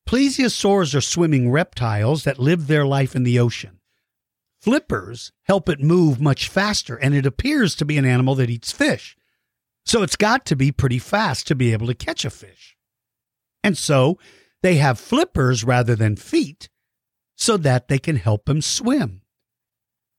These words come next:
Connor Source says, "Did it have fingers too?" Yes, it did. Yeah, there are fingers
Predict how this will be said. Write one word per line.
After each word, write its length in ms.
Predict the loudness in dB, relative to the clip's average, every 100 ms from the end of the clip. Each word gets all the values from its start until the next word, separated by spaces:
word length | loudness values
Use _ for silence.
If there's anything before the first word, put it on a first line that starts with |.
| _ _ _
Connor 260 | -2 0 0
Source 320 | 0 -2 -2
says, 260 | -2 -2 -2
"Did 220 | -2 0
it 140 | 2
have 180 | 2 0
fingers 480 | -2 -2 0 0 0
too?" 240 | 0 0
Yes, 340 | 0 0 0 -2
it 160 | -2
did. 460 | -2 -2 -4 -8 _ _ _ _ _ _ _ _
Yeah, 240 | 0 0
there 260 | 0 0 2
are 140 | 0
fingers 800 | -2 -2 0 0 2 2 2 -2